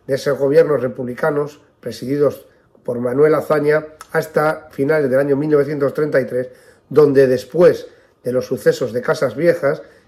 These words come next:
empieza a haber un deterioro dentro de las filas de los partidos que conformaban el gobierno de Manuel Azaña, del Partido Republicano Radical Socialista, del propio Partido Socialista Obrero Español y del partido de izquierda moderada que lideraba el propio presidente del Consejo de Ministros.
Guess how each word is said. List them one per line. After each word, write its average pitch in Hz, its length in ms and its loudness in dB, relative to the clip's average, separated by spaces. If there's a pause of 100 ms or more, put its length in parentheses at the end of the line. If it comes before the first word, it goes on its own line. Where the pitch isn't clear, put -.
empieza 135 260 -6
a 147 40 2
haber 147 120 4
un 143 140 -2
deterioro 131 720 2 (380)
dentro 131 500 2
de 120 100 2
las 117 200 -6
filas 143 500 -2 (420)
de 120 80 -8
los 113 120 -8
partidos 139 420 0
que 120 120 -6
conformaban 131 580 -2
el 117 100 -6
gobierno 120 580 -2 (200)
de 113 80 -10
Manuel 131 280 0
Azaña, 160 460 2
del 131 140 -4
Partido 110 280 -2
Republicano 123 460 -4
Radical 117 320 -8
Socialista, 139 680 -8 (260)
del 120 160 -4
propio 147 400 2
Partido 131 340 -4
Socialista 135 680 -6
Obrero 123 320 -2
Español 151 600 0 (380)
y 135 60 -2
del 127 180 2
partido 143 480 0
de 135 80 0
izquierda 160 520 2
moderada 139 520 0
que 120 100 -6
lideraba 135 640 -2
el 113 160 -6
propio 135 340 -2
presidente 131 500 -4
del 127 140 -4
Consejo 123 480 -6
de 117 80 -4
Ministros. 110 600 -10